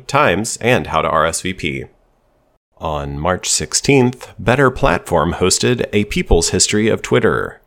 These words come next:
The online kickoff event brought together communities that relied on Twitter to share stories, perspectives, possibilities, and ways to use the power of community to shape what comes next.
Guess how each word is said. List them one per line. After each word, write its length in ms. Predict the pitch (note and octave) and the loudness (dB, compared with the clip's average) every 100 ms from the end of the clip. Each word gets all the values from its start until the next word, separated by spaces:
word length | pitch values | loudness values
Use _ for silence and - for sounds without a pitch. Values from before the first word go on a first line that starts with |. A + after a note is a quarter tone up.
| _ _ _ _ - | _ _ _ _ -8
The 240 | D2 C2+ | -6 -2
online 480 | F#2+ G2 G2 F2+ F2 | 0 2 2 0 0
kickoff 420 | - C3 F2+ D#2 | -2 2 0 0
event 440 | D2+ E2 G2+ - | -2 0 0 -2
brought 240 | - G#2 - | 0 0 0
together 340 | G#2 G#2 G#2 | 0 2 2
communities 640 | G#2 F#2 G#2+ A#2+ A#2+ B2 - | 2 2 2 2 0 -4 0
that 180 | E2 | 0
relied 400 | E2 F2 F#2+ G#2+ | 0 0 0 0
on 160 | E2+ D2 | 0 -4
Twitter 360 | - D#2 E2+ G2+ | -2 -2 -2 -4
to 200 | - D2+ | -6 -4
share 280 | - F#2+ | 0 2
stories, 580 | E2 - F#2 G#2 C3 - - | 2 2 4 2 -2 -8 -6
perspectives, 760 | F#2 F2 - C3 C#2 E2 - | -2 0 0 0 -4 -4 -6
possibilities, 840 | - B2+ - A#2+ D3 G2 D2+ F2 | 0 0 2 4 4 4 0 -4
and 280 | - A#2 A#2 | -4 -2 -2
ways 320 | A2 C3+ C#3 | 0 0 0
to 120 | - A#2 | -4 -4
use 300 | C3 C3 C3 | -4 -4 -4
the 80 | |
power 380 | B2+ B2 B2+ C3 | -2 0 2 2
of 120 | B2 | 0
community 600 | - A#2+ B2+ A#2 - - | 0 2 4 4 2 -6
to 160 | - - | -10 -6
shape 280 | - G#2+ - | 0 0 0
what 180 | C2+ - | -4 -2
comes 280 | C#2 D2 | -4 -2
next. 440 | E2+ D#2+ - - | 0 0 -2 -6